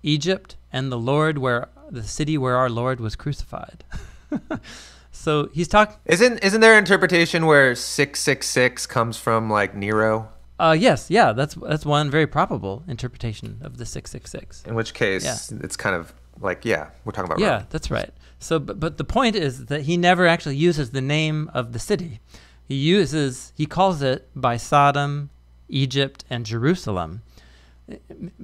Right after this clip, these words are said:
Speaker 1: meaning that he, he knows how the Bible works. He reads the Bible according to design patterns. And so, um, in, in, yeah, in, in the same way, um, whatever John is looking at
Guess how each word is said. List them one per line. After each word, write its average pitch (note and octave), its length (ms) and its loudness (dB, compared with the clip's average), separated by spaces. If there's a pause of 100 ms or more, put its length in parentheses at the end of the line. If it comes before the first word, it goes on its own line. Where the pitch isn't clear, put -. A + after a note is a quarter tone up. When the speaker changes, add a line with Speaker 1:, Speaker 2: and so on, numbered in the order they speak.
(120)
Speaker 1:
meaning D#3+ 600 0 (480)
that C#3 320 -2 (180)
he, F#3+ 200 0
he G3 420 0
knows G3 260 0
how G#3 100 2
the F#3 80 2
Bible F3 300 0
works. - 360 -12
He D3+ 180 -2
reads D3 340 -2
the E3+ 80 -2
Bible D3+ 320 6
according C3+ 360 -4
to B2+ 60 -4
design C#3+ 360 -4
patterns. G2+ 680 -10
And A#2+ 160 -12
so, A#2+ 440 -6 (680)
um, A#2 500 -8 (380)
in, D3 240 -6 (140)
in, C3+ 580 -8 (360)
yeah, F3 260 -4
in, D3+ 300 -4
in D#3+ 100 -4
the D#3 80 -2
same G3 240 0
way, D#3 400 0 (400)
um, B2 380 -2 (600)
whatever D3 380 -4
John D3 300 0
is A2+ 120 -6
looking C#3+ 360 -4
at G#2 260 -6